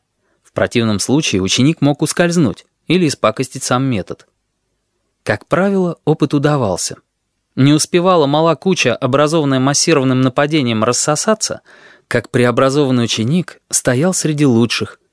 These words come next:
нагловато улыбаясь смущенной улыбкой обесчещенного. В этом случае учителя, завидуя друг другу, может быть, не слишком хорошей завистью, ревниво по журналу следили, как он повышает успеваемость.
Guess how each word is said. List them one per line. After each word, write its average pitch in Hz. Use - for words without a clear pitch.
нагловато 113
улыбаясь 127
смущенной 135
улыбкой 107
обесчещенного. 104
В 117
этом 165
случае 180
учителя, 165
завидуя 143
друг 147
другу, 160
может 196
быть, 190
не 190
слишком 107
хорошей 110
завистью, 190
ревниво 202
по 151
журналу 139
следили, 120
как 139
он 180
повышает 139
успеваемость. 117